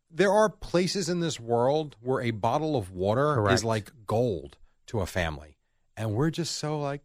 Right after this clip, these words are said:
Speaker 1: "Eh, toss it. I don't
Speaker 2: Right,
Speaker 1: need it."
Speaker 2: throw it out.
Speaker 1: Really so awful.
Speaker 2: I think about that with food when I think
Speaker 1: Yeah.
Speaker 2: about,
Speaker 1: Homeless
Speaker 2: especially
Speaker 1: people?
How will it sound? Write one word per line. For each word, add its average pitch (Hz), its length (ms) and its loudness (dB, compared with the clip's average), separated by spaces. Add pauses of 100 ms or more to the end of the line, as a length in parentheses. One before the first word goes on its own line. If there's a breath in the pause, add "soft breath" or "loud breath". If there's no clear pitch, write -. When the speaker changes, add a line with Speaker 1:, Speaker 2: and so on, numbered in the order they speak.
Speaker 1:
"Eh, 220 200 -4 (160)
toss 98 320 -4
it. 110 80 0
I 101 100 0
don't 120 100 4
Speaker 2:
Right, 185 160 4
Speaker 1:
need 92 140 0
it." 95 60 4
Speaker 2:
throw 117 260 4
it 120 80 2
out. 113 420 4
Speaker 1:
Really 143 360 2
so 147 680 2
awful. 92 580 -2
Speaker 2:
I 135 80 8
think 160 180 6
about 123 200 4
that 113 180 6
with 104 140 0
food 117 340 2
when 101 160 2
I 101 80 4
think - 280 0
Speaker 1:
Yeah. 190 80 2
Speaker 2:
about, 104 300 2
Speaker 1:
Homeless 143 120 2
Speaker 2:
especially 175 320 8
Speaker 1:
people? 226 460 6